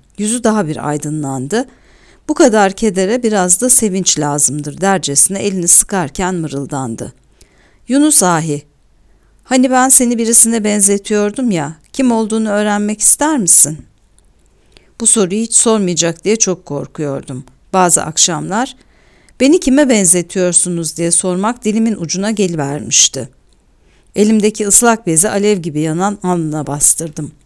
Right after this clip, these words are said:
"İsterim elbette." Taybuga, adı buydu, demirci Taybuga.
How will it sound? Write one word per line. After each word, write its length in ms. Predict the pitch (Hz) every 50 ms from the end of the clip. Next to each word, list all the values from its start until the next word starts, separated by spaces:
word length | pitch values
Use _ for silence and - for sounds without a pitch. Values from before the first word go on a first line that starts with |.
| _ _ _ _ -
"İsterim 460 | 226 - - - 277 269 240 208 175
elbette." 600 | 170 170 156 160 156 147 - - - 170 165 160 156 - _ _ _ _ _ _ _ _ _ _ _ - - - _ _ _ _
Taybuga, 640 | - - 233 240 240 202 202 220 185 190 160 147 156 - - - -
adı 280 | - 220 196 214 220 190
buydu, 360 | 202 208 190 147 175 170 156 - - -
demirci 500 | 180 226 226 220 220 220 202 - 226 214
Taybuga. 640 | - 190 170 165 160 147 151 143 - 151 151 156